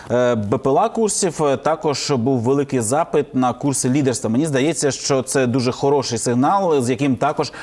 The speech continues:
можна працювати в перспективі. Зараз хочеться перейти до «Резерву Плюс», який є також розробкою вашої команди. Хто зараз через нього може оформити собі відстрочку?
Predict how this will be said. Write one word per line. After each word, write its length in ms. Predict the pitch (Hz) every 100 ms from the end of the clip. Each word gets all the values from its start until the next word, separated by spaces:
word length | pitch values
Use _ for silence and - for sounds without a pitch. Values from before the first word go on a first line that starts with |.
| - -
можна 280 | 135 127
працювати 440 | 127 123 135 131 120
в 20 |
перспективі. 560 | - 117 131 143 120 98 - - - -
Зараз 300 | 117 190 226
хочеться 240 | 190 -
перейти 300 | 165 156 151
до 120 | 135 139
«Резерву 320 | 127 139 139
Плюс», 400 | 180 262 285 -
який 400 | 151 139 143 135
є 160 | 131
також 440 | 123 147 120 120 113
розробкою 460 | 123 127 120 127
вашої 280 | 120 120 143
команди. 460 | - 156 247 226 190
Хто 460 | - - 208 233 220 - - -
зараз 380 | 117 151 175 151
через 260 | 139 123
нього 280 | 113 156 147
може 460 | 123 127 135 131 131
оформити 420 | 117 127 123 113
собі 160 | 110 113
відстрочку? 480 | 113 110 92 -